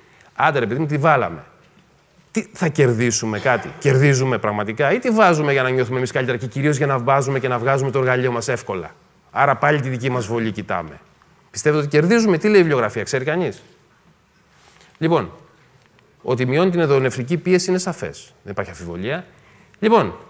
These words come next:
αυτό είναι το U R S Global Study, δεν είναι τυχιοποιημένη μελέτη, έτσι, που λέει πραγματικά ότι οι ασθενείς με urethral access sheath είχαν καλύτερα ποσοστά, είχαν χαμηλότερα ποσοστά πυρετού, ε, λίμωξ-, ουρολίμωξης και σύψης.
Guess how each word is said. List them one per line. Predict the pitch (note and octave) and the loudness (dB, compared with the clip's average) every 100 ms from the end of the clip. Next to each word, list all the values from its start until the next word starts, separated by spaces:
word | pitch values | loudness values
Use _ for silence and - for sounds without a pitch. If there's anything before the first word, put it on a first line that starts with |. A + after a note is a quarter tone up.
| - _ _ _ _ _ _ _ - | -20 _ _ _ _ _ _ _ -6
αυτό | A2+ - | -4 0
είναι | F#3 F#3+ | 2 2
το | D#3 | 2
U | D#3 E3 | 2 4
R | |
S | D3+ C#3 | 2 2
Global | C#3+ C3+ A2+ E2+ - | 0 2 2 0 -2
Study, | G2 G#2 | -2 0
δεν | C#3+ | 0
είναι | D#3 | -2
τυχιοποιημένη | A#2+ G#2 F2+ F#2 F2+ | -2 -8 -8 -6 -6
μελέτη, | F2 F#2 A2 | -4 -6 -6
έτσι, | C#3 F#3 - - - | -6 -8 -10 -20 -6
που | A#2 | 0
λέει | E3 | 0
πραγματικά | - C3+ A#2 G2+ C3+ D#3 | 2 0 0 -2 0 0
ότι | D#3+ C#3+ - | 0 -6 -6
οι | A#2 | -4
ασθενείς | A2 A2+ A#2 F3+ F3 - | -4 -4 -2 0 -2 -6
με | A#2+ A2 G2+ - | -4 -4 -6 -6
urethral | B2 E3 D#3+ C#3 D3 | -4 -2 -2 0 -2
access | - A#2 - | -2 -10 -6
sheath | D#3 | -6
είχαν | D#3 F3+ | -4 -4
καλύτερα | C3+ B2 E3+ E3+ | -2 -2 0 -2
ποσοστά, | A#2 G#2+ G2+ A#2 | -4 -8 -6 -6
είχαν | B2 | -4
χαμηλότερα | - B2+ G#2 D#3 E3+ | -4 -4 -2 -2 -2
ποσοστά | B2+ A2+ D3+ | -4 -4 -4
πυρετού, | C#3 A#2+ G#2 D#3 E3 - - - _ - | -4 -6 -4 -4 -4 -6 -20 -20 _ -6
ε, | A2+ A2+ | -2 -2
λίμωξ-, | G#2+ B2 C#3+ C3 | -2 -2 -2 -4
ουρολίμωξης | B2+ A#2+ A#2 D3 - D3 | -4 -4 -2 -6 -8 -8
και | C3+ | -6
σύψης. | - C3 - - - | -6 -6 -8 -14 -18